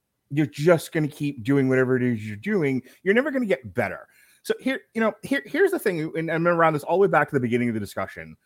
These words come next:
When we've lost the ability to offer criticism and accept criticism as a method of growth and maturity, you end up with a population of people with arrested development.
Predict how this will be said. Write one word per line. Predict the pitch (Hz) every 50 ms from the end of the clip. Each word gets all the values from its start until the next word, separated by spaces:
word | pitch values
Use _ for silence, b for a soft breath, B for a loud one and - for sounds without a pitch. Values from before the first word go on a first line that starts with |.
| _ _ _ _ _ _ _ _ _ _ _ _ _ _ _ _ _ _ _
When | 151 180 196 190 185
we've | 185 202 190 165
lost | 175 170 175 185 220 285 285 - -
the | 277 285
ability | 214 165 - 139 135 135 131 131 131 131
to | 123 131
offer | - 104 107 107 104 - 120
criticism | - - - 98 90 98 107 - 110 104 117 120 123 120
and | 107 104
accept | 104 - - - 92 - _
criticism | - 104 95 101 98 - 117 107 123 127 131 131 - - _ _ _ _ _ _ _ _ _ _ _ _ _ _ _
as | 151 151 156
a | 151
method | 143 135 123 123 123 123 - 175 170
of | 151 120 -
growth | - 110 107 110 120 120 -
and | 131 123
maturity, | 117 117 - - 110 95 95 101 110 131 151 160 156 - _ _ _ _ _ _ _ -
you | 147 175 202
end | - 170 196 233 240
up | 269 - - -
with | 196 190
a | 165 143
population | - - - 160 156 - 160 139 135 143 135 - 160 139
of | 120 -
people | - 143 131 - 147
with | 127 120 120
arrested | 110 101 98 101 95 - - 104 90
development. | - 95 80 85 80 80 76 71 - _ _ _ - -